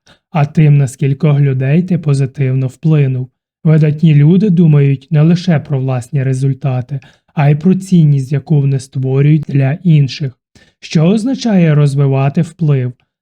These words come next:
Надихати, а не тиснути, допомагати іншим рости, бути прикладом, а не просто говорити правильні слова, спілкуватися з повагою та емпатією.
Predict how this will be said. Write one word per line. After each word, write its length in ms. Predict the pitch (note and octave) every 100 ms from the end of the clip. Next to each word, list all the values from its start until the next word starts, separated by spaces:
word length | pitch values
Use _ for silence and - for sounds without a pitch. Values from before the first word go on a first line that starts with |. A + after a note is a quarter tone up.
| -
Надихати, 840 | D#3 C#3+ C#3+ - C3+ D3 D3+ G3
а 140 | F#3+ C#3+
не 140 | C#3+
тиснути, 720 | D3 F#3 D#3 D3 C#3+ B2+ C3+ C3+ _ _
допомагати 800 | D3+ D3 D3+ D3 C3+ C#3+ C#3 D3
іншим 540 | A3 F#3+ C#3 B2+ D#3 D3
рости, 520 | D#3+ D3+ - D3 C3+ - _ _ -
бути 380 | C#3+ E3 F#3
прикладом, 720 | B3 G#3 F#3+ F#3+ D#3 C#3 C#3 F#3+
а 140 | E3 D3+
не 120 | C#3
просто 480 | - B2+ B2+ - E3
говорити 540 | D#3+ D#3+ D#3+ D#3 E3+
правильні 520 | - C3+ B2+ C3 C3+
слова, 480 | C3+ - D3 C3+ C3 - _ _ _
спілкуватися 1000 | - - E3+ - C#3+ C#3 C#3+ D3+ G3 G#3
з 100 | F#3+
повагою 680 | - F#3+ F3+ D3 C#3 C3+ C3
та 280 | C3+ B2+
емпатією. 840 | C3 C#3 F3 D3+ C3+ C#3 B2+ B2+